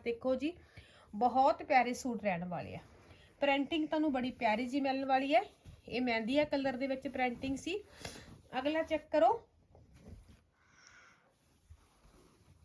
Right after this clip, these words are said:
ਇਹ ਵਾਲੀ ਇਹਦੇ ਨਾਲ ਬਾਟਮ ਸੀਗੀ ਮਹਿੰਦੀਆ ਕਲਰ ਦੀ ਜੀ। ਅਗਲਾ ਪ੍ਰਿੰਟ ਚੈੱਕ ਕਰੋ, ਇਹ ਵੀ ਬੜਾ ਪਿਆਰਾ ਜਿਹਾ ਪ੍ਰਿੰਟ ਹੈ, ਮਹਿਰੂਨ ਸ਼ੇਡ ਦੇ ਵਿੱਚ ਹੈ।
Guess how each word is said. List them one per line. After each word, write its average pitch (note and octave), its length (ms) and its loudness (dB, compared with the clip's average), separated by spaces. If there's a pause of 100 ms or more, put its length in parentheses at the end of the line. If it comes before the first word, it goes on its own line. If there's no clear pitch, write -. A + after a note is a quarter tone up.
(160)
ਇਹ C4+ 200 0
ਵਾਲੀ C#4+ 160 4
ਇਹਦੇ D4 240 2
ਨਾਲ D#4 200 2
ਬਾਟਮ B3 400 2
ਸੀਗੀ C4 320 -2
ਮਹਿੰਦੀਆ A#3+ 400 -2
ਕਲਰ B3 300 -2
ਦੀ A#3 160 -4
ਜੀ। D4+ 140 -4 (920)
ਅਗਲਾ E4 240 4
ਪ੍ਰਿੰਟ D#4+ 320 2
ਚੈੱਕ D#4+ 220 0
ਕਰੋ, E4 220 4
ਇਹ B3+ 200 -2
ਵੀ D#4+ 140 -2
ਬੜਾ C#4+ 220 4
ਪਿਆਰਾ A#3+ 360 4
ਜਿਹਾ C#4+ 160 2
ਪ੍ਰਿੰਟ B3+ 360 -2
ਹੈ, C#4+ 100 4
ਮਹਿਰੂਨ B3+ 520 2
ਸ਼ੇਡ A#3 340 -2
ਦੇ B3+ 160 0
ਵਿੱਚ B3+ 260 -2
ਹੈ। C#4 80 2